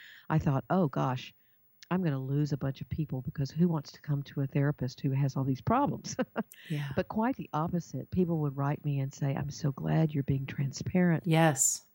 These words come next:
Speaker 1: It's a model for me, and I'm gonna try to be more transparent myself."
Speaker 2: It's
Speaker 1: Because if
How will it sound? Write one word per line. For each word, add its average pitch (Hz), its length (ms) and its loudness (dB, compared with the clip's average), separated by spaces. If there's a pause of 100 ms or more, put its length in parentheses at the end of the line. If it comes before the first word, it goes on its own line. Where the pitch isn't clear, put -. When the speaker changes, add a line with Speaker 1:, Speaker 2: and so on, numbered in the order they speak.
Speaker 1:
It's 156 220 -2
a 143 100 0
model 151 680 2
for 131 140 -4
me, 151 480 4
and 135 240 -2
I'm 156 200 2
gonna 147 160 0
try 143 200 -6
to 139 80 -4
be 139 140 -2
more 135 180 -2
transparent - 640 -2
myself." 131 480 0 (160)
Speaker 2:
It's 175 180 4
Speaker 1:
Because - 20 4
if - 20 4